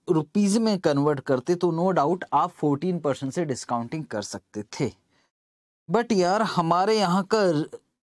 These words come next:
रिस्क फ्री रेट, हमारे यहाँ का क्या चल रहा है? सर, हमारे यहाँ का चल रहा है आठ परसेंट, ठीक है, और स-, नहीं, हमा-, यूएस का चल रहा है आठ और हमारे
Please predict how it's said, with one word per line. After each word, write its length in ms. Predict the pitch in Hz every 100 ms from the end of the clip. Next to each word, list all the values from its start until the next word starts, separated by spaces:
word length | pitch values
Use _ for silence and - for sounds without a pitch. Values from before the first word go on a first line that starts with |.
| -
रिस्क 380 | 170 208 - -
फ्री 380 | - - 220 240
रेट, 240 | 160 120
हमारे 400 | - 160 175 196
यहाँ 200 | 190 185
का 120 | 185 185
क्या 220 | 208 175
चल 240 | - 120
रहा 180 | 104 107
है? 80 | 107 - - _ -
सर, 180 | 196
हमारे 560 | 170 143 127 139 156 175
यहाँ 320 | 147 131 139
का 200 | 139 156
चल 320 | 151 143 120
रहा 200 | 110 113
है 400 | 110 120 139 170 - - - _ _ _ _ _ _ _ _ -
आठ 260 | 156 175 -
परसेंट, 560 | 190 180 185 170 - - _ _ _ -
ठीक 320 | - 190 185
है, 140 | 185 175 - - - -
और 420 | 143 156 160 170
स-, 160 | 160 -
नहीं, 180 | 175 143
हमा-, 300 | 143 151 156
यूएस 380 | 160 185 208
का 100 | -
चल 220 | 196 170 151
रहा 100 | 147
है 80 |
आठ 280 | 147 190 214
और 100 | 170
हमारे 440 | 151 147 147 151